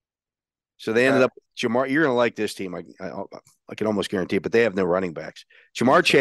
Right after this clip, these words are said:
Speaker 1: Chase, Amon-Ra Saint Brown, Devontae Smith. They then took Lamar
Speaker 2: A lot of
Speaker 1: Jackson.
Speaker 2: receptions every week.
Speaker 1: Took Lamar Jackson in round four.
Speaker 2: Oh, I adore that team. I'm sure the rest is not so pretty, but I adore that team.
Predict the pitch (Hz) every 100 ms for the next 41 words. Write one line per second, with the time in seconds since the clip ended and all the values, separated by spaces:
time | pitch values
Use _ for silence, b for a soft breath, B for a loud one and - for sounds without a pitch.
0 | 123 120 - - _ _ _ _ _ 123
1 | 117 135 143 135 131 135 120 107 98 92
2 | 90 107 104 104 98 95 - 101 76 -
3 | _ _ _ _ _ _ 110 113 131 131
4 | 131 123 113 117 - 110 110 - - -
5 | - 101 95 87 82 82 80 _ _ _
6 | 156 147 139 135 135 123 123 120 120 107
7 | 104 98 - 110 92 - _ _ _ _
8 | _ - 113 113 95 92 90 101 98 90
9 | 80 90 - _ _ _ _ _ _ -
10 | 107 156 135 131 127 - 104 123 113 -
11 | 117 - 123 95 85 92 98 95 87 92
12 | 87 85 - 69 80